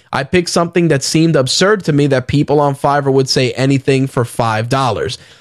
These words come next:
And he went on to add that, "I'm in no way supporting any kind of hateful attitudes, saying that he makes videos tailored for his audience. I think of the content that I create as entertainment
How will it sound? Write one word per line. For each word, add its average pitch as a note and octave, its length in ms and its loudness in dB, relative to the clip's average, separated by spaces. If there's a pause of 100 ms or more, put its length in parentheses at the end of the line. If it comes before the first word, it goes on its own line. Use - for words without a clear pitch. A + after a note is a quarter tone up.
(200)
And C3 340 0
he D3 200 4
went D#3 200 4
on D3 160 2
to C#3+ 100 -2
add D3 260 -2
that, C#3+ 100 2
"I'm C3+ 120 0
in C3 120 2
no D#3+ 120 4
way F#3 200 4
supporting D#3 560 2
any D#3+ 200 2
kind D#3+ 320 0
of B2 80 -2
hateful C#3+ 400 -2
attitudes, C3+ 600 -2 (280)
saying D3+ 300 0
that B2 140 -2
he D3 100 0
makes D3 240 2
videos C#3 520 4
tailored C#3 420 2
for B2+ 140 0
his B2+ 160 0
audience. C3 360 0
I A#2+ 100 0
think D#3 240 -2
of D3 120 0
the C#3 80 0
content C#3+ 420 0
that B2 100 2
I C3 120 2
create C3+ 260 0
as B2+ 100 -2
entertainment C3+ 720 0